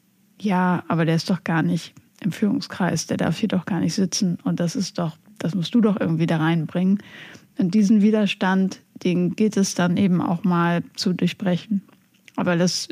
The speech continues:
fänd ich super, weil's halt die Leute wirklich enabled, weil's eine kulturelle Veränderung ist und weil's der Führungskraft viel mehr Zeit gibt,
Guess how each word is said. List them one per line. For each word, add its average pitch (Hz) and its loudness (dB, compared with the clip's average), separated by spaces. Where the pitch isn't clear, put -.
fänd - 2
ich 226 2
super, 226 4
weil's 196 2
halt 196 0
die 196 2
Leute 196 2
wirklich 208 2
enabled, 196 2
weil's 202 0
eine 208 0
kulturelle 214 4
Veränderung 196 2
ist 185 2
und - 0
weil's 180 2
der 180 0
Führungskraft 226 2
viel 185 0
mehr 165 0
Zeit - -2
gibt, - 0